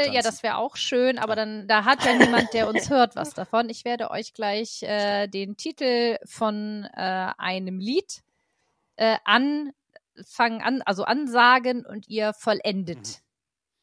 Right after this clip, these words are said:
Speaker 1: Mhm.
Speaker 2: den bitte.
Speaker 1: Oha. Aber halt, dann, dann, dann rufen wir aber lieber einmal Doc oder Mac, ne? Also Mac natürlich Mac
Speaker 2: Ja.
Speaker 1: und dann geben wir die Antwort.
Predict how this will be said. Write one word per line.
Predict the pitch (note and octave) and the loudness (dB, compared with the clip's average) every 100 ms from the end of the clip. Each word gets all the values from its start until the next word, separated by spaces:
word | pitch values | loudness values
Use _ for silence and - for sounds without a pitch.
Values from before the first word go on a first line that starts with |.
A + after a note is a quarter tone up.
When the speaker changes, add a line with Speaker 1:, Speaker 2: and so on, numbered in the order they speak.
| _ _ | _ _
Speaker 1:
Mhm. | _ - - - - | _ -20 -20 -18 -6
Speaker 2:
den | E3+ D#3 D3+ - | -4 -4 -8 -18
bitte. | D#3 C#3 D#3+ C3+ | -12 -8 -4 -2
Speaker 1:
Oha. | F#2+ A#2+ C3+ - _ _ _ _ _ _ _ _ _ _ _ | -2 -2 -4 -6 _ _ _ _ _ _ _ _ _ _ _
Aber | D3 D3 C#3+ | -6 -4 -2
halt, | F3 | -4
dann, | D3 | -4
dann, | C#3 D3+ D3 | -6 -6 -8
dann | C#3+ D3 | -8 -8
rufen | C#3 F#3+ F#3+ | -8 -10 -4
wir | E3+ | -4
aber | D3+ D3+ D3 | -2 -2 -2
lieber | C#3 D#3+ D3+ D3 | -4 -2 -2 -2
einmal | D3+ B2+ | -4 -2
Doc | E3+ - | -2 -4
oder | F3 D3+ | -4 -4
Mac, | C#3 A2+ - _ | -4 -8 -14 _
ne? | C3+ G3+ A#3 _ _ _ | -8 -8 -8 _ _ _
Also | B2+ B2+ B2+ | -8 -4 -4
Mac | C3 C#3+ D#3 | -4 -4 -4
natürlich | C#3+ C#3+ C3 B2+ | -8 -6 -8 -8
Mac | D#3+ G3+ | -8 -6
Speaker 2:
Ja. | G#3 F#3+ | -4 -2
Speaker 1:
und | F3 | -4
dann | D3 D3+ | -6 -6
geben | D3 | -8
wir | D3 | -8
die | C#3 | -10
Antwort. | A#2 A2 F#2+ | -10 -12 -16